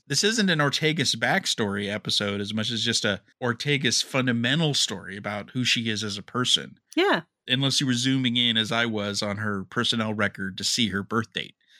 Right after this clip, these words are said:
Speaker 1: you know, and stuff like that.
Speaker 2: I
Speaker 1: Um,
Speaker 2: was
Speaker 1: but
Speaker 2: not. <laughs> 'Cause I know you're going to, so I don't have to.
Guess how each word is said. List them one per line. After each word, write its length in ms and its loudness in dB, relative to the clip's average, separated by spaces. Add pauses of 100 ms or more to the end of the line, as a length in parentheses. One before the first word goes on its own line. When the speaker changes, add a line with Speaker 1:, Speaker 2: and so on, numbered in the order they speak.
(120)
Speaker 1:
you 100 2
know, 260 -4
and 100 -6
stuff 240 -2
like 240 -4
that. 340 -4
Speaker 2:
I 180 2
Speaker 1:
Um, 60 4
Speaker 2:
was 140 -2
Speaker 1:
but 80 0
Speaker 2:
not. 300 0 (840)
<laughs> 60 6 (1080)
'Cause 160 0
I 160 2
know 200 2
you're 200 2
going 340 0
to, 220 -4
so 320 0
I 200 0
don't 180 2
have 300 0
to. 220 -4